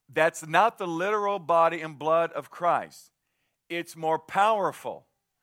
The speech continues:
than the literal body and blood of Christ. Now, depending on your religious background, 'cause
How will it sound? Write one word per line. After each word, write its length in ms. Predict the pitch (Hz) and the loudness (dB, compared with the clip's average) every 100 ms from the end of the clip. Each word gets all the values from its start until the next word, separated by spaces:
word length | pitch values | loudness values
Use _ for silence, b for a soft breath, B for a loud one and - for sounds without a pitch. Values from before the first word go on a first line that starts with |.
| _ _ _ _ | _ _ _ _
than 160 | 160 165 | -10 -6
the 120 | 151 | -6
literal 600 | 151 175 160 151 135 _ _ | -2 -2 -2 -4 -6 _ _
body 560 | 120 160 160 139 120 98 _ _ _ - | 0 4 4 4 -4 -14 _ _ _ -12
and 160 | 143 131 | -12 -4
blood 220 | 143 127 | -2 -2
of 100 | 107 | -6
Christ. 520 | 127 104 80 - _ _ _ _ _ _ _ _ _ _ _ _ | -8 -8 -8 -20 _ _ _ _ _ _ _ _ _ _ _ _
Now, 360 | 143 147 143 - 127 | 2 4 4 0 -12
depending 480 | 139 - 208 233 226 | -12 -4 -2 -2 -4
on 440 | 196 190 175 170 | 2 4 4 0
your 200 | 160 165 | -6 -6
religious 640 | 156 160 151 180 156 165 135 | -4 -6 -6 -8 -8 -12 0
background, 720 | 170 196 123 131 120 127 - | 2 2 -2 -4 -4 -6 -12
'cause 180 | 123 | -20